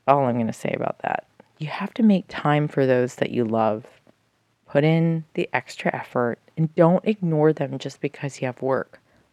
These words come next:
Cut your schedule at six every day, because covid's actually a time where you can do that. Okay. Um,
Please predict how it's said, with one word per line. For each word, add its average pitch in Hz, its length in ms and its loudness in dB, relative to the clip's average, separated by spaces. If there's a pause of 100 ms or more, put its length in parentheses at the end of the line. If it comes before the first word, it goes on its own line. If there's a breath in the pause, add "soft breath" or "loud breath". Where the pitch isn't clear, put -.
(120)
Cut - 260 -6
your 170 140 -4
schedule 190 420 0
at 196 80 -2
six - 640 -4 (520 soft breath)
every 139 280 0
day, 135 480 -2 (580)
because - 260 -4
covid's 156 520 0
actually 143 400 -2
a 123 40 -6
time 123 360 -6
where 120 100 -6
you - 140 -10
can - 140 -20
do - 200 -12
that. - 320 -4 (1300 soft breath)
Okay. 127 840 -4 (1400)
Um, 156 720 -4